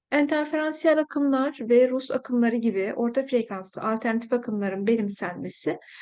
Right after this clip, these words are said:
bunların, e, çeşitli terapotik senaryolarda etkili ve hedefe yönelik müdahaleleri kolaylaştırma potansiyelini ortaya koymaktadır. E, orta frekanslı alternatif akımlar genellikle sinüzoidal akım patlamaları üretecek şekilde,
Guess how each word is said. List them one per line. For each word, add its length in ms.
bunların, 560
e, 260
çeşitli 420
terapotik 460
senaryolarda 1000
etkili 640
ve 120
hedefe 320
yönelik 480
müdahaleleri 640
kolaylaştırma 800
potansiyelini 880
ortaya 460
koymaktadır. 920
E, 340
orta 280
frekanslı 580
alternatif 640
akımlar 440
genellikle 720
sinüzoidal 800
akım 420
patlamaları 600
üretecek 520
şekilde, 680